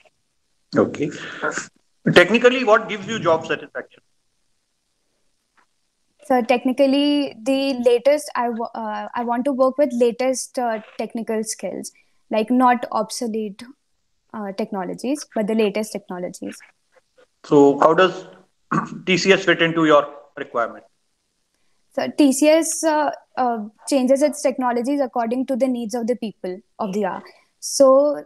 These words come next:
Speaker 2: uh, th-, there is not a, there is no fixed, uh, technology that they use. They use according to their clients, which is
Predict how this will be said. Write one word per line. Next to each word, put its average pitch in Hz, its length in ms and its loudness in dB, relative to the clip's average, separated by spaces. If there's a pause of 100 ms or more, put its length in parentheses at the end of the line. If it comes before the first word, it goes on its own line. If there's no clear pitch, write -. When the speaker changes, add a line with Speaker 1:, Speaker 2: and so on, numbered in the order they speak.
Speaker 2:
uh, 220 460 -8 (320)
th-, - 240 -16
there 240 160 2
is 240 200 2
not 262 240 2
a, 302 160 4 (100)
there 247 220 0
is 262 140 0
no 302 140 0
fixed, 277 640 0
uh, 233 360 0 (180)
technology 233 540 -4
that 220 220 -4
they 233 80 -2
use. 226 440 -8
They 226 120 0
use 233 340 0
according 226 360 0
to 247 80 0
their 247 140 -2
clients, 226 480 -8
which 208 160 -12
is 196 320 -10